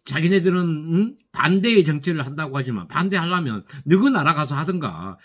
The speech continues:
왜 외국인들이 많이 찾는 그 관광지 앞에서 이런 연병할 짓거리를 하는지 모르겠어요, 진짜. 아주 여긴, 여-, 여기 저절로 나와요, 저절로, 진짜.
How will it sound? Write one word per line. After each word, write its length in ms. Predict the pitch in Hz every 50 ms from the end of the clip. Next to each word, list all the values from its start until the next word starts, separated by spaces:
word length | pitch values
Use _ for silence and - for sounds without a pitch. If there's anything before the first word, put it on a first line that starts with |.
| _ _
왜 640 | - 143 175 220 247 240 240 226 208 185 170 135 135 - _ _
외국인들이 680 | 143 160 185 208 202 214 196 208 190 185 175 180 175 160
많이 280 | 139 - 160 208 233
찾는 500 | 214 - 208 202 202 202 190 147 107 107 - - - _
그 140 | - 240 262
관광지 460 | - 165 156 165 190 214 214 208 208
앞에서 420 | 170 - - 180 165 139 156 135 131
이런 360 | 143 170 190 190 180 143 131 - - - - -
연병할 500 | 143 175 208 254 233 254 254 240 214 180
짓거리를 360 | 151 160 - 185 175 170 151
하는지 480 | 143 147 165 190 190 165 156 131 113 101 123 123 120
모르겠어요, 500 | 123 131 156 175 160 151 120 120 107 98
진짜. 540 | - - 101 - 117 92 80 82 90 87 - _ _ _ _ - - _ _ _ _ _
아주 280 | - 123 139 156 143 123
여긴, 500 | 143 156 185 196 240 254 240 170 135 120
여-, 260 | 135 139 175 214 196 156
여기 280 | 131 143 190 208 277 233
저절로 340 | - 147 143 175 233 240 226
나와요, 240 | 175 120 98 90 -
저절로, 380 | - 107 101 139 147 143 113
진짜. 760 | - - 95 82 - 101 85 76 71 73 80 85 76 71 -